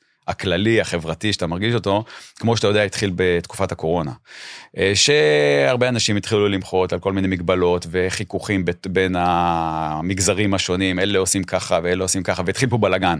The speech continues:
חברתי. בניו זילנד, מהמאפיינים שלהם,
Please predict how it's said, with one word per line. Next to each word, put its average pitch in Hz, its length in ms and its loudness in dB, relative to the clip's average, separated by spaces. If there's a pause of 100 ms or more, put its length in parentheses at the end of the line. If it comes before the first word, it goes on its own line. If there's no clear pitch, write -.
חברתי. 80 520 -4 (840)
בניו 110 400 0
זילנד, 156 720 2 (180)
מהמאפיינים 98 920 -2
שלהם, 135 680 0